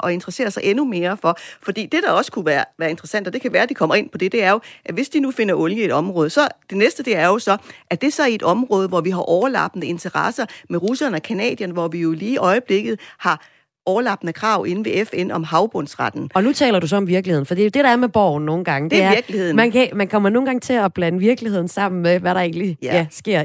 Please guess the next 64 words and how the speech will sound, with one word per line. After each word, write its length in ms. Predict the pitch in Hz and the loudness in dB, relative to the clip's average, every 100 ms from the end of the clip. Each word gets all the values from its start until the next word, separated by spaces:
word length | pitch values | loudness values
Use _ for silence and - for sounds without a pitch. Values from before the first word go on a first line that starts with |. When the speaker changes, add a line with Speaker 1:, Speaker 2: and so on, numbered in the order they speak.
| - | -2
Speaker 2:
i 100 | 196 | -2
Speaker 1:
Og 60 | |
det 120 | 269 | 0
er 40 | 294 | 2
jo 80 | 220 | 4
meget, 160 | 175 | 4
Speaker 2:
fiktionsverdenen. 160 | 185 220 | 2 2
Speaker 1:
meget 220 | 170 180 | 2 2
interessant, 460 | 165 139 170 160 - | -2 -6 -6 -6 -6
fordi 160 | 175 | -8
det 120 | 180 | -4
er 40 | 269 | -4
klart, 320 | 226 196 160 | 0 0 0
at 120 | - | 0
der 60 | 240 | 2
er 260 | 262 185 | 2 2
jo 80 | 190 | 0
virkelig, 540 | 185 196 220 170 151 - | 2 0 0 -6 -6 -6
altså, 220 | 156 170 | -6 -8
fyret 200 | - 170 | -4 -4
i 40 | |
kakkelovnen, 580 | 160 170 190 165 135 147 | 0 -2 0 -4 -4 -6
hvis 140 | 160 | -8
det 140 | - 160 | -6 -10
sker. 260 | - 156 - - 226 | -6 -6 -6 -8 -2
Speaker 2:
Mm. 120 | 196 | 0
Speaker 1:
Fordi 200 | 139 - | 0 -2
at 140 | 123 | 0
der, 140 | 226 190 | 0 2
der 160 | 214 | 2
vil 100 | 220 | 2
russerne 440 | 208 226 240 165 165 | -2 -4 -2 -4 -4
stå 260 | 190 180 | -4 -4
på 100 | - | -4
deres, 380 | 160 143 160 196 | -4 -2 -2 -4
og, 220 | - - | -10 -8
og, 140 | - - | -8 -8
og, 100 | - - | -8 -4
og 100 | - | -2
der, 100 | 208 | -2
der 140 | - 233 | -2 -2
kan 120 | 233 | -2
man 80 | 170 | -4
sige, 160 | 185 | -2
der, 140 | 214 214 | -2 0
der 140 | 220 | 0
kan 100 | 247 | -2
komme 240 | 190 175 | -2 -2
mange 340 | 170 151 185 220 - - _ | 0 0 -2 -8 -12 -20 _
interessante 580 | 190 - 170 240 285 170 | -10 -8 -6 -4 -4 -12
tvister. 420 | - 165 - 151 | -8 -8 -6 -8
Så 100 | 170 | -6
jeg 100 | 170 | -6
synes, 320 | 269 294 - - - _ _ _ _ _ _ _ - | -2 -2 -2 -10 -20 _ _ _ _ _ _ _ -4
eller 160 | 185 - | -4 0
jeg 140 | 185 | -2
tror 300 | - 269 - | 0 -2 -2
på, 180 | - 269 | -2 -2
at, 240 | 277 190 - | -2 -6 -8
at, 160 | 165 - | -10 -10
at, 140 | 170 | -12
at 160 | - - | -12 -8
det, 120 | 233 | -6
at, 200 | - 180 | -6 -8